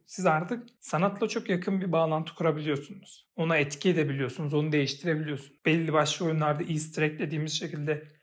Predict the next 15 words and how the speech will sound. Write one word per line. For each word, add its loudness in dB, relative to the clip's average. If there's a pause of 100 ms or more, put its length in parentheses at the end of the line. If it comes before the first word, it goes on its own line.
belli 0
bir 2
şekilde -2
onun 0
içerisinde -2
var 4
olabiliyorsunuz. -4
Yani -2
oyunun, -4
yani 0
onu 0
bulan 2
kişi -4
olabiliyorsunuz -4
vesaire. 0